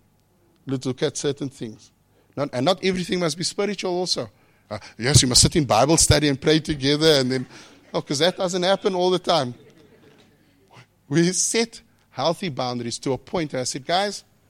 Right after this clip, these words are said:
can I ask you, as you come and visit my, my daughters, can we have a meal together? Can we, just the three of us, have lunch together, breakfast, walk, do things?" And so that's been happening. Because as for me and my house, we will serve the Lord.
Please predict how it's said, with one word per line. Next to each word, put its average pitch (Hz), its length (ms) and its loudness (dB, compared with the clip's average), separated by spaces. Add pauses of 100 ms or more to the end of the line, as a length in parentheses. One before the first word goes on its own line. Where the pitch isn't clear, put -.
(360)
can 135 100 -6
I 151 60 -4
ask 175 340 -4
you, 185 180 -6
as 139 140 -6
you 139 80 -10
come 147 180 -10
and 143 120 -8
visit 135 340 -8
my, 131 300 -8
my 120 160 -10
daughters, 156 500 -8 (380)
can 120 120 -10
we 127 60 -8
have 131 140 -6
a 131 40 -8
meal 120 220 -10
together? 104 420 -16 (600)
Can 117 140 -10
we, 156 160 -4
just - 260 -6
the 185 60 -10
three 185 220 -8
of 165 100 -4
us, 110 300 -8
have 117 160 -10
lunch 117 300 -6
together, 104 420 -14
breakfast, 120 480 -12 (560)
walk, 135 260 -6 (560)
do 127 140 -6
things?" 101 280 -12
And - 180 -12
so 139 100 -6
that's 143 240 -4
been 151 140 -8
happening. 143 380 -12 (680)
Because - 300 -2
as 165 220 0
for 147 80 -6
me 143 160 -4
and 175 120 -4
my 151 80 -8
house, 117 340 -8
we 113 120 -8
will 113 120 -10
serve 120 260 -10
the 107 80 -12
Lord. - 220 -16